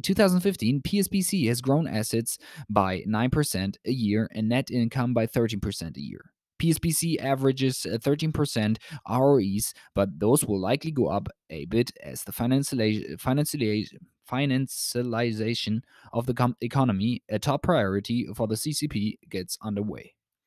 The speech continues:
P S B C is sells for four point three X earnings and just a point five X book value. To give this context, historically, the average stock in the S and P five hundred has a twelve percent R O E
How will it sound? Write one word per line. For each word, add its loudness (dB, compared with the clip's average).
P 4
S 2
B 6
C 2
is -2
sells 0
for -2
four 0
point 0
three 0
X -6
earnings 0
and -6
just -4
a -12
point -2
five -4
X -8
book -4
value. -16
To -2
give 6
this 4
context, 0
historically, -2
the -4
average -6
stock -6
in -4
the -2
S -4
and -8
P -4
five -4
hundred -4
has -4
a -4
twelve -6
percent -2
R -2
O -4
E -4